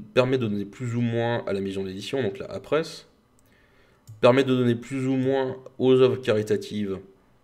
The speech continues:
euh, parce que du coup, il y a des œuvres caritatives qui vont profiter de, de l'argent de, par la vente. Ou alors Humble, pareil. Humble, donc c'est le site qui détient ça. On peut voir qu'on peut pas aller à zéro, par contre, hein.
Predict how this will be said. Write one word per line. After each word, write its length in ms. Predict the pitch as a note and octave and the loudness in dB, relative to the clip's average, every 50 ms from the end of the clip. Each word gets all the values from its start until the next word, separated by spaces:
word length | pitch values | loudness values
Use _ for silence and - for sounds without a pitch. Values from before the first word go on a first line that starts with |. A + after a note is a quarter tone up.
| _ _ _ _ _ _ - - | _ _ _ _ _ _ -14 -8
euh, 220 | - F#2+ F#2 F2+ - | -6 -6 -6 -6 -8
parce 160 | - G2 - - | -10 -12 -12 -12
que 120 | - G#2+ | -12 -12
du 100 | G#2 G2+ | -14 -12
coup, 140 | - - B2 | -10 -4 -2
il 40 | A#2 | -2
y 20 | |
a 40 | G2+ | -2
des 180 | F#2+ G2 G2+ | -2 -2 -2
œuvres 120 | A2+ A2+ A2+ | -2 -2 -2
caritatives 480 | - G#2 G#2 G#2 G2 G2 - - A2 | -2 -4 -2 -2 -4 -4 -4 -10 -12
qui 120 | G#2+ - - | -12 -12 -14
vont 100 | F#2+ F#2+ | -14 -14
profiter 720 | - - - C3 C3 C3 C3 - A#2+ A#2 - - A#2+ A2+ A2+ - - _ _ _ _ _ _ _ _ _ _ _ _ - - _ | -14 -10 -2 0 0 0 0 -4 -10 -10 -4 -4 -4 -4 -4 -10 -20 _ _ _ _ _ _ _ _ _ _ _ _ -20 -20 _
de, 560 | - F2+ F2+ F2 F#2+ F#2+ F#2 F#2 F2+ F2+ F2+ F2 F2 F2 E2+ E2+ E2+ E2+ F2 | -20 -18 -14 -12 -12 -10 -10 -10 -10 -10 -12 -12 -14 -14 -16 -16 -16 -16 -12
de 60 | F2+ F#2 | -6 -2
l'argent 540 | G2 G2+ G#2 G#2 G#2 G#2+ A2 A2 A2+ A2+ A2+ - _ _ - - - - - E2+ - | 0 0 0 0 -2 -2 -2 -2 -4 -6 -12 -18 _ _ -20 -20 -20 -20 -20 -18 -18
de, 60 | F2+ | -18
par 280 | E2+ E2+ - - D#2+ F2+ | -18 -16 -16 -14 -12 -10
la 60 | F#2 | -6
vente. 380 | F#2 A2+ D3 E3 E3 - - _ _ _ _ _ _ _ _ _ _ - - - - _ _ _ _ - | -4 -4 -4 -4 -6 -14 -20 _ _ _ _ _ _ _ _ _ _ -20 -20 -20 -20 _ _ _ _ -2
Ou 120 | B2 B2+ | 4 4
alors 300 | C3 C3+ C#3 C3+ - - G#2+ | 6 6 6 4 4 0 -2
Humble, 420 | G#2 G#2 G2+ G2+ A2 A2 G#2+ G#2 | -2 -2 2 4 4 4 4 2
pareil. 480 | - G2 F#2+ G2 G#2+ A#2+ C#3+ D#3 D3 - - | -4 -4 -2 0 0 0 0 -2 -4 -8 -6
Humble, 260 | G2 G#2 G#2 A2+ A2+ | -4 0 2 4 4
donc 120 | G#2 G2 G2 | 4 2 -4
c'est 100 | - F#2+ | -6 -12
le 80 | F#2 | -12
site 220 | F#2+ - - A#2 A2+ | -12 -12 -12 -12 -14
qui 80 | - F#2+ | -10 -8
détient 260 | F#2 F2+ - - E2 | -8 -8 -8 -12 -12
ça. 300 | - - A#2+ B2 C#3+ C#3 - - - - _ _ _ _ _ - | -6 0 0 0 0 -2 -6 -18 -20 -20 _ _ _ _ _ -8
On 120 | A2+ A#2 | -8 -4
peut 100 | - C#3 | 0 2
voir 180 | C3 D3 E3 - | 4 4 4 2
qu'on 80 | C3+ | 0
peut 160 | - A#2 G#2+ | -2 -2 0
pas 160 | G#2 D3 D#3 - - - | 4 4 2 2 0 -2
aller 180 | - A#2+ B2+ C3 | 0 2 4 4
à 60 | B2+ | 4
zéro, 300 | A#2+ A#2+ A#2+ A#2 G#2 G2+ | 4 4 2 4 4 2
par 140 | - - F#2+ | 0 0 -4
contre, 260 | - - F#2 - - | -6 -8 -14 -12 -10
hein. 100 | F#2+ - | -10 -6